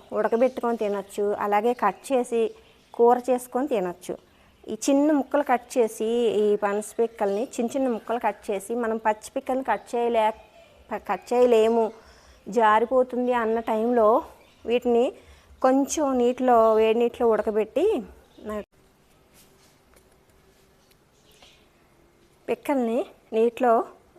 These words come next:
మెత్తగా కాకుండా కొంచెం ఉడకబెట్టి అప్పుడు కట్ చేసుకుంటే బాగా కట్ అవుతాయి. అలా కు-, చేసుకొని కూర చేసుకోవచ్చు, చాలా బాగుంటుంది. ఆ, ఒకసారి చేసి చూడండి ఎవరైనా. ఇకపోతే ఈ పండంతా కట్ చేస్తే ఇన్ని తొనలు వచ్చాయి, ఇంతకన్నా డబులే వచ్చాయి.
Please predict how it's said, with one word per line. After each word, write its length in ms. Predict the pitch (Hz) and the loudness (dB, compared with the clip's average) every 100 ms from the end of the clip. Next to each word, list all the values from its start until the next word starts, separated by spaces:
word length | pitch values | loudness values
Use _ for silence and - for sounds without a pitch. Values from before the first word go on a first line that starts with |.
| - | -8
మెత్తగా 400 | 220 - 254 269 | -8 -4 0 2
కాకుండా 460 | 240 220 220 220 | 2 -2 -2 -4
కొంచెం 460 | 320 247 233 240 247 | -2 0 0 0 -2
ఉడకబెట్టి 520 | 190 185 240 220 - | -4 -4 -4 -4 -4
అప్పుడు 200 | 349 - | -4 -2
కట్ 320 | 220 196 - | -4 -4 -4
చేసుకుంటే 420 | 254 247 - 247 294 | -6 -6 -10 -6 -2
బాగా 220 | 220 214 | -2 0
కట్ 300 | 220 202 214 | -2 -2 0
అవుతాయి. 420 | 202 196 180 294 - _ _ _ _ _ - | 0 0 -2 -2 -6 _ _ _ _ _ -4
అలా 180 | 220 233 | 0 0
కు-, 180 | - - - | -2 -10 -2
చేసుకొని 420 | 233 226 - 240 | -2 -2 -4 -4
కూర 220 | 359 240 214 208 | 0 -2 -2 -4
చేసుకోవచ్చు, 420 | 196 - 202 285 | -6 -4 -4 -4
చాలా 340 | 285 220 202 | -4 -2 0
బాగుంటుంది. 560 | 214 208 196 214 190 240 427 - - 208 | 0 -2 -2 -6 -6 -6 -6 -12 -10 -8
ఆ, 440 | 208 208 202 202 - - | -6 -8 -8 -10 -10 -10
ఒకసారి 420 | 214 262 269 233 | -6 -4 -4 -4
చేసి 140 | 214 - | -6 -4
చూడండి 340 | 208 196 208 196 | -4 -2 -4 -4
ఎవరైనా. 400 | 185 196 196 370 - _ - - - _ _ 240 | -2 -2 -2 -4 -8 _ -20 -20 -20 _ _ -4
ఇకపోతే 760 | 254 254 247 240 240 311 311 | -2 0 -2 -2 2 2 2
ఈ 40 | |
పండంతా 560 | 254 240 233 240 240 254 | 2 2 2 2 2 0
కట్ 360 | 247 220 - 226 | 0 -2 -2 -4
చేస్తే 400 | 220 - 392 381 - - | -4 -2 -2 -2 -8 -10
ఇన్ని 220 | 220 233 226 | -4 -2 0
తొనలు 320 | 220 226 254 | 2 2 0
వచ్చాయి, 440 | 247 - 311 220 | -2 -2 2 2
ఇంతకన్నా 420 | 214 226 285 247 | 0 -4 -2 0
డబులే 420 | 302 - 196 233 240 | 4 4 4 2 2
వచ్చాయి. 540 | 226 220 226 196 - | 0 0 0 0 0